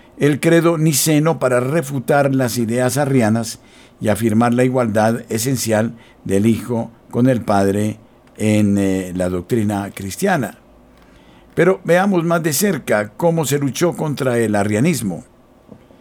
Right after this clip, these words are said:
La doctrina arriana desarrollada por Arrio en el siglo catorce, entonces negaba la igualdad absoluta entre Dios Padre y Jesucristo,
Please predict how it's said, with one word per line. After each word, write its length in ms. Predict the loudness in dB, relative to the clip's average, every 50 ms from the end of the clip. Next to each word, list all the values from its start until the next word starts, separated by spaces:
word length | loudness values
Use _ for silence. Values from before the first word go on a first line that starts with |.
| _ _ -20 -20 -20 -20 -20 -6
La 140 | 0 0 2
doctrina 460 | 2 2 2 2 2 4 4 4 2
arriana 420 | 2 2 2 2 2 2 2 2 2
desarrollada 680 | 2 0 0 0 0 2 2 2 4 4 2 2 2
por 240 | 0 0 0 2 2
Arrio 500 | 2 2 2 2 2 2 2 0 -2 -6 -12 -16
en 180 | -10 -8 -6 -4
el 120 | -4 -4
siglo 240 | -4 -2 -2 -2 -2
catorce, 560 | -2 -2 0 2 2 2 0 -2 -6 -8 -10 -12 -20 -20 -20 -20 -20 -20 -20 -20 -20 -20 -16 _
entonces 760 | 0 0 0 2 2 2 2 2 0 -2 -4 -4 -4 -4 -4
negaba 540 | -2 0 2 2 2 2 2 4 4 2 2
la 140 | 2 2 2
igualdad 480 | 0 0 0 -2 -2 0 0 0 0
absoluta 500 | 0 -2 -2 -2 0 2 2 0 0 2
entre 260 | 0 0 2 2 0 2
Dios 280 | 4 2 2 0 0 -2
Padre 360 | 0 0 2 2 2 2 2
y 60 | 0
Jesucristo, 680 | 0 -2 -2 -2 -2 0 0 -2 -2 -2 -4 -6 -6 -6